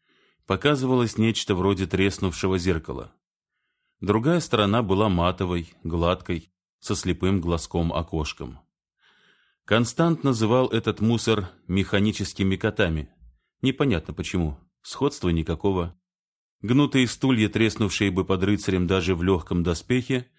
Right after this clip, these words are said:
стояли в углу, забравшись друг на друга. Разогнав вездесущих пауков-призраков, здесь ужинали картошкой с хлебом, маслом, луком отец и дочь. Остальные нападали в основном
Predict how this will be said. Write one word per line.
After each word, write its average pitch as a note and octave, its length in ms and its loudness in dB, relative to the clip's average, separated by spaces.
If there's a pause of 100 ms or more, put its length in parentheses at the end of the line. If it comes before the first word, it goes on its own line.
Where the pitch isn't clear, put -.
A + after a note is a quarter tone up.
(340)
стояли D3 420 2
в A#2+ 100 2
углу, G2 400 0 (200)
забравшись F2 640 -2
друг D#2+ 260 -4
на F2+ 100 0
друга. D#2+ 440 -4 (1040)
Разогнав F#2 640 2
вездесущих F2 840 -4
пауков-призраков, A2+ 1120 -2 (500)
здесь A2+ 440 0
ужинали D3 420 2
картошкой A2 680 0
с - 60 -8
хлебом, F#2 440 0
маслом, E2+ 520 -2
луком C#3 460 -2 (340)
отец F2+ 480 -4
и G2 60 -6
дочь. D#2+ 460 -4 (760)
Остальные D3 560 2
нападали A#2+ 480 2
в G2+ 80 2
основном G2+ 600 0